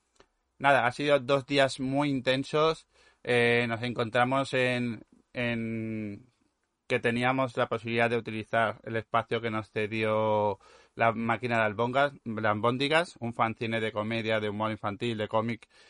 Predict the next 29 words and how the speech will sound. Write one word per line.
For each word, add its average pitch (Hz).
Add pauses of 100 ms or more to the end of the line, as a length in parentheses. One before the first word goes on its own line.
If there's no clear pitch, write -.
(300)
que, 110
que 123
alguna 123
vez 127
he -
enseñado 113
aquí 104
en 110
directo. 107 (360)
Y, 127 (220)
y, 135 (140)
y 131
finalmente 143
estaba 143
la 147
cosa 151
de 143
que 127
tal 139
vez 135
sí, 147
tal 135
vez 127
no, 147
pues 139
dijeron, 123
"Ocupa 139
tú 143
la, 139